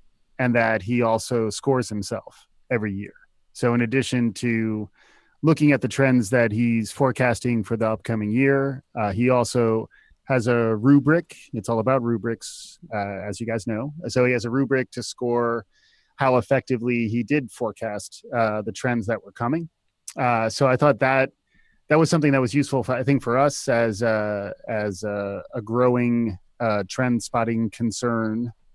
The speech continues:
Uh, I thought it was useful for us to, uh, to be inspired by somebody who's really established himself and his brand,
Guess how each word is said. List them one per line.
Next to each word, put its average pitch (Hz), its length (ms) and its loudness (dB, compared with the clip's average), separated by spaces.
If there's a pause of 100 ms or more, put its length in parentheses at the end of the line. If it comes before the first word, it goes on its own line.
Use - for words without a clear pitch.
(380)
Uh, 107 340 -2
I 113 40 -2
thought 123 120 -2
it 127 40 -2
was 120 140 -6
useful 135 300 -2
for 120 280 -2
us - 380 -4 (160)
to, 120 300 0
uh, 110 140 -2
to 120 120 -8
be 123 140 0
inspired 120 640 -2 (600)
by 117 140 2
somebody 127 340 4
who's 120 180 0
really 120 200 0
established 113 480 -2
himself 113 420 -2
and 107 80 -4
his 101 120 -6
brand, 110 560 -4